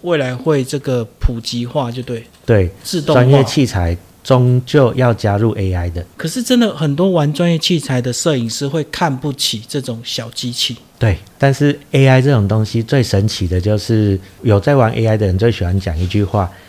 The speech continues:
Speaker 2: ，A I不能替代人，但是A I会替代不会A I的人。比如说我讲早期我们修图 Photoshop 好了，
Speaker 1: 对。
Speaker 2: 早期你要把那个换天空，你可能要学会去背，
Speaker 1: 对。
Speaker 2: 你要学会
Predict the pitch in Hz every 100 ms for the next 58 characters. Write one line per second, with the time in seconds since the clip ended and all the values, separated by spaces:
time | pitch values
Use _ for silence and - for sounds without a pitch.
0 | - - 131 131 120 120 131 117 98 95
1 | 117 117 90 90 110 - _ _ _ _
2 | - 131 127 135 117 113 110 107 117 -
3 | 117 117 107 - 98 117 110 95 92 90
4 | - - - - 117 117 135 135 135 113
5 | 113 101 92 95 95 92 - 101 92 95
6 | 92 113 110 92 87 113 107 107 120 101
7 | 82 87 - - - - - - - -
8 | 98 - 101 98 95 107 127 113 - 98
9 | 82 92 117 101 98 90 87 - - -
10 | - 127 110 101 107 98 95 - - _
11 | - - - - - 113 110 101 92 120
12 | 120 101 123 110 - - 104 - - -
13 | - - - - - 98 110 123 - 101
14 | 104 120 110 98 95